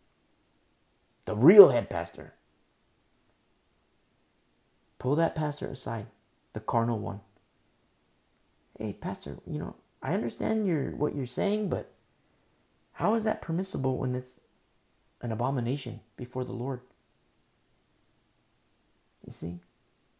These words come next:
But because you have a bu-, a bunch of yes men, elders and co-pastors, they go along, they go along with these wayward pastors. And pa-, don't forget, pastors,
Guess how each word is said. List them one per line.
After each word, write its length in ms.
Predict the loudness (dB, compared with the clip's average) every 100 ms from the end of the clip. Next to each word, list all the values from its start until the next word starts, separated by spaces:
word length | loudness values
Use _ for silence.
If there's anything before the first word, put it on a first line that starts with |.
| _ _ _ _ _ _ _ _ _ _ _ _ _ _ _ -6
But 120 | -2
because 340 | -2 0 0
you 100 | 2
have 140 | 2 2
a 60 |
bu-, 200 | 2 0 0
a 80 |
bunch 240 | 2 0 -2
of 80 | -4
yes 380 | -2 -2 -2
men, 320 | -2 -2 -4 -8 _ _ _ _
elders 540 | -4 -2 0 0 0 -4
and 120 | -6
co-pastors, 600 | -4 -2 -2 -2 -4 -4 -8 -20 -4 2
they 140 | 4
go 180 | 6 8
along, 420 | 6 4 0 0
they 160 | 0 2
go 160 | 2 2
along 440 | 0 -2 -4 -4
with 140 | -6
these 260 | -4 -4 -6 -16 -18 -10
wayward 600 | -2 0 0 0 -2 -4
pastors. 560 | -6 -8 -10 -12 -14 _ _ _ -20 -20 -16
And 180 | -10 -6
pa-, 140 | -2 0
don't 180 | 0
forget, 320 | 0 -2 -2 0
pastors, 520 | -2 0 0 -2